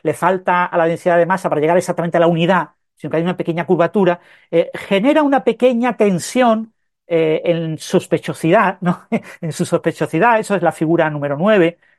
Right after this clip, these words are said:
y te aparece también la figura diez, eh, con, eh, la estimación de lo mismo utilizando los datos de Planck. Entonces, ellos apuntan a que hay un cierto interés en que,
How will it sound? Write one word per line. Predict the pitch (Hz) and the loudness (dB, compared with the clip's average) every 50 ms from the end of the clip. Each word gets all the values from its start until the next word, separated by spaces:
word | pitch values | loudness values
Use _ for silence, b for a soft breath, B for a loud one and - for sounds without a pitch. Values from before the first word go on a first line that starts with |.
| _ _ | _ _
y | - 143 | -10 -8
te | 135 | -6
aparece | 135 143 143 156 | -6 -4 -4 -4
también | 165 160 156 | -2 -2 -2
la | 143 | -2
figura | - 165 160 151 147 135 | 0 0 0 2 2 2
diez, | 156 190 196 185 175 - _ b b b b b b | 2 2 2 2 0 -2 _ b b b b b b
eh, | 175 165 165 165 | 0 0 0 0
con, | _ - 233 247 254 262 285 - _ _ _ _ _ - | _ 2 2 2 2 -2 -4 -8 _ _ _ _ _ 0
eh, | 180 170 170 170 170 165 165 165 165 - - | 2 4 4 6 4 4 4 2 2 0 0
la | 170 180 196 240 | 0 0 2 0
estimación | 220 - - 262 247 214 - - 247 247 240 226 220 | -2 -4 -4 -2 -2 -2 -2 0 0 0 2 2 2
de | 226 | 2
lo | 226 226 | 2 2
mismo | 220 247 233 - - 226 240 247 254 | 0 0 -2 -2 -2 0 0 0 0
utilizando | 220 185 - 180 165 - - 180 190 185 202 | 0 0 2 0 0 0 0 -2 0 0 0
los | 196 160 | 2 2
datos | 165 160 175 156 | 0 0 0 -2
de | 160 | -2
Planck. | 127 - 110 98 92 95 - _ _ _ _ _ _ _ _ _ _ _ _ 139 | -2 -2 -4 -6 -6 -12 -16 _ _ _ _ _ _ _ _ _ _ _ _ -10
Entonces, | 127 151 - - 190 185 185 b b b b b | -10 -8 -2 -2 -2 -2 -2 b b b b b
ellos | - 160 151 175 | -8 -2 0 0
apuntan | 185 190 185 196 196 185 185 208 190 196 | 0 0 0 0 -2 0 -2 -2 -2 -2
a | 180 190 | -6 -2
que | - 175 156 147 B B B | -2 -2 -2 -2 B B B
hay | B 165 202 | B -2 0
un | 190 208 | 0 -2
cierto | 185 - - 226 226 240 240 240 226 190 - 226 226 | -4 -4 -2 2 4 6 6 4 2 2 0 0 0
interés | 202 208 190 - 220 214 254 247 240 233 214 - - - - | 0 0 0 2 4 6 6 6 6 4 2 -2 -12 -10 -4
en | 196 190 180 175 175 165 | -2 -2 -2 -2 -6 -10
que, | - - 190 190 196 196 196 | -6 -4 -2 -2 -2 -4 -6